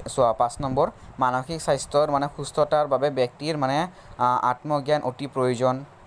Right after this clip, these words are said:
ঠিক আছে, মানসিক স্বাস্থ্যৰ, মানে, ছয় নম্বৰ, মানসিক স্বাস্থ্যৰ, মানে, সুস্থতাৰ আন এক নিৰ্ণায়ক হ'ল,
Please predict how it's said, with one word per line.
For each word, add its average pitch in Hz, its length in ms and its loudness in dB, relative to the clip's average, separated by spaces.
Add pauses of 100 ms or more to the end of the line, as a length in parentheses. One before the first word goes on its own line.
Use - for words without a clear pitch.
ঠিক 175 100 -4
আছে, 196 220 2
মানসিক 127 440 0
স্বাস্থ্যৰ, 147 500 2
মানে, 135 220 -2
ছয় 131 200 0
নম্বৰ, 139 220 2
মানসিক 131 380 0
স্বাস্থ্যৰ, 147 400 2 (340)
মানে, 139 180 -4
সুস্থতাৰ 147 460 0 (100)
আন 135 240 0
এক 147 180 0
নিৰ্ণায়ক 135 460 0
হ'ল, 151 220 2